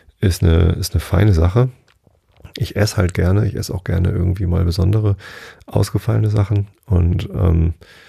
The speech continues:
ja, morgen gehen wir zu einem sehr leckeren Sushi-Restaurant in Hamburg sogar. Hamburg ist ja noch nicht Corona-Hotspot, die sind noch unter der magischen Marke von fünfzig,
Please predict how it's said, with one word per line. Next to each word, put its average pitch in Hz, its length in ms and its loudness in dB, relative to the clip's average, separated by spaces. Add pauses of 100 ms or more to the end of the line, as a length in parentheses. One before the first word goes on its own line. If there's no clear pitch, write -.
(500)
ja, 78 360 -2 (360)
morgen 85 400 0
gehen 85 220 2
wir 85 180 2
zu 80 440 0 (400)
einem 80 320 0
sehr 80 140 2
leckeren 80 520 2 (460)
Sushi-Restaurant 82 920 0
in 76 180 -2
Hamburg 85 380 2
sogar. - 440 -8
Hamburg 95 280 -2
ist - 160 -8
ja 80 240 0 (640)
noch - 320 -2
nicht 98 340 0
Corona-Hotspot, 92 840 0
die - 60 -4
sind 85 160 -2
noch 87 120 -4
unter 98 320 -4
der 87 100 2
magischen 90 480 -2
Marke 90 260 0
von - 260 0
fünfzig, 95 540 -2